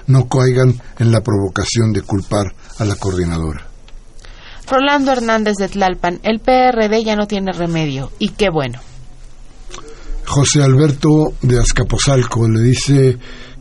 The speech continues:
Speaker 1: que, dice que debería ser, que está, que es una vergüenza que digas que eres izquierda haciendo alianzas con la ultraderecha que es el pan.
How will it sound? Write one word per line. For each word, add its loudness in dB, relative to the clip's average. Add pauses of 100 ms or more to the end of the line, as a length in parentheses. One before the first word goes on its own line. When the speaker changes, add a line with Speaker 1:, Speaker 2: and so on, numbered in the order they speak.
(100)
Speaker 1:
que, 4 (1400)
dice 2
que 2
debería 6
ser, 0
que 0
está, 2
que 2
es 2
una 4
vergüenza 4
que 2
digas 2
que 0
eres 4
izquierda 0 (420)
haciendo 4
alianzas 2 (340)
con 6
la 4
ultraderecha 4
que 0
es 0
el 0
pan. 0